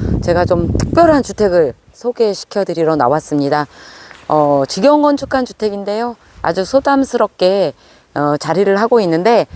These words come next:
옆에 큰 개울을 접하고 있습니다. 그래서 굉장히 특별한 위치에 자리한 주택이라고, 어, 보시면 될 것 같아요. 어, 굉장히 그 편안한 평탄지에 자리를 하-, 해 있고,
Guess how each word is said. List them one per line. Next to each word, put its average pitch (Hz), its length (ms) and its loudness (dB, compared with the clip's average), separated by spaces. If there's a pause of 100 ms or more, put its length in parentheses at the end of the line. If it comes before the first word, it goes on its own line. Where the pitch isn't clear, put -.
(340)
옆에 220 480 2
큰 - 380 -6
개울을 240 500 2
접하고 170 500 -2
있습니다. 143 580 -4
그래서 135 360 -2 (260)
굉장히 170 320 0
특별한 302 460 0
위치에 165 520 -4
자리한 143 360 -10
주택이라고, 131 720 -8 (540)
어, 127 280 -2
보시면 165 380 -2
될 156 140 -2
것 156 160 -2
같아요. 131 440 -2 (400)
어, 160 160 2
굉장히 202 480 2
그 196 320 4
편안한 349 520 4
평탄지에 330 720 2
자리를 180 520 -2
하-, 202 180 -4 (420)
해 302 160 6
있고, 175 680 2